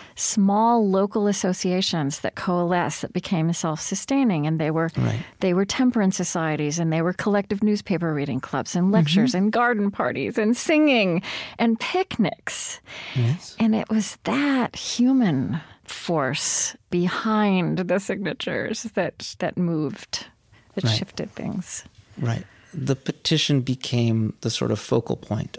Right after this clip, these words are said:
Speaker 2: around which a whole social world developed. Um, I think, you know, you, you made <laughs> a really good point about the work involved in, in making it
Speaker 1: Yeah.
Speaker 2: happen, you know, because,
Speaker 1: Yeah.
Speaker 2: you know, we have this critique today of the kind of slacktivism, right?
Speaker 1: Mm-hmm.
Speaker 2: Um, and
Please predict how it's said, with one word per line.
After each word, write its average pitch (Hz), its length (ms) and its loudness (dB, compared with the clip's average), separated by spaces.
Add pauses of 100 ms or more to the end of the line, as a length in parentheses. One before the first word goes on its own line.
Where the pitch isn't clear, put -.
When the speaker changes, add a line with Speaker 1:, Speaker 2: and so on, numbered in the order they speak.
Speaker 2:
around 104 320 0
which 104 400 -4
a 120 60 -2
whole 113 640 -2 (100)
social 120 560 -2
world - 400 -4 (120)
developed. - 560 -4 (240)
Um, 113 420 0 (520)
I - 80 0
think, 127 280 0
you 143 80 4
know, 117 60 4
you, 117 220 2
you 127 140 2
made 127 180 4
<laughs> - 0 -
a - 40 -6 (200)
really 170 140 2
good 135 180 -4
point 139 220 2
about 127 260 0 (360)
the 139 80 4
work 160 420 4
involved 107 600 2
in, 123 260 2
in 120 200 2
making 113 340 0
it 107 80 4
Speaker 1:
Yeah. 104 100 2
Speaker 2:
happen, 113 280 0
you 120 80 4
know, 120 120 4
because, 131 340 4
Speaker 1:
Yeah. - 80 -4 (200)
Speaker 2:
you 147 60 2
know, 143 100 6
we 147 120 8
have 156 240 4
this 151 160 2
critique - 380 -2
today 127 280 4
of 117 100 2
the 117 80 0
kind 123 160 2
of 120 60 0
slacktivism, 113 920 2
right? 113 280 2
Speaker 1:
Mm-hmm. 175 380 -2
Speaker 2:
Um, 123 340 4 (200)
and 123 260 2